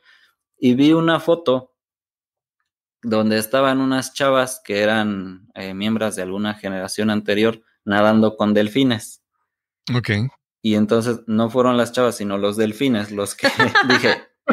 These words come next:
Speaker 1: "Yo de aquí soy, eso me llama la atención", y a la fecha no he nadado con delfines.
Speaker 2: <laughs>
Speaker 1: He nadado con tiburones, tiburón
Speaker 2: Ok.
Speaker 1: ballena, con un, o-, eh, otros, pero nunca con delfines.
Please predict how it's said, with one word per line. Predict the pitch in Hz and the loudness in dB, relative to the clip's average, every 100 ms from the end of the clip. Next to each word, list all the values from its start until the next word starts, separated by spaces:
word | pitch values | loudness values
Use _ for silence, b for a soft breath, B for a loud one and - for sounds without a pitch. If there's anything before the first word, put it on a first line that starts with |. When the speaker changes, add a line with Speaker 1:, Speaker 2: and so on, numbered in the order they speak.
| 107 - | 2 4
Speaker 1:
"Yo | 139 | 4
de | 147 131 | 6 4
aquí | - 127 | 2 -2
soy, | 123 113 95 - | 2 0 0 -6
eso | 110 127 127 127 | -4 -2 -2 -2
me | 110 | 0
llama | 110 117 113 | 0 0 -2
la | 95 | -4
atención", | - 98 107 147 160 - B B B | -6 -8 -4 -2 -2 -6 B B B
y | - 107 | 0 2
a | |
la | 104 98 | 2 2
fecha | 123 120 123 | 0 2 2
no | 107 113 | 2 2
he | |
nadado | 113 104 107 107 | 2 2 2 2
con | 98 92 | -4 -10
delfines. | 85 - 95 - - _ _ - | -10 -12 -14 -14 -20 _ _ -6
Speaker 2:
<laughs> | - - - - 226 233 - - | -6 -6 -6 -2 0 0 -4 -2
Speaker 1:
He | 147 151 | 2 2
nadado | 139 135 139 135 | 4 4 4 2
con | 110 107 104 | 0 -4 -6
tiburones, | - 107 104 113 143 151 147 147 135 131 - _ - | -8 -6 -2 0 -2 -2 -6 -8 -8 -12 -18 _ -2
tiburón | 127 131 | 2 2
Speaker 2:
Ok. | 107 117 | 2 2
Speaker 1:
ballena, | 120 117 135 147 143 123 | 2 2 0 0 0 -2
con | - 101 98 104 | -2 -2 -2 -4
un, | 113 110 101 101 | -6 -6 -8 -6
o-, | 107 123 | -6 -6
eh, | 110 104 | -4 0
otros, | 135 165 151 - | 0 0 -4 -4
pero | 87 87 | -8 -6
nunca | 87 90 95 | -8 -8 -10
con | - 95 | -10 -8
delfines. | 95 98 117 110 - | -8 -8 -12 -12 -20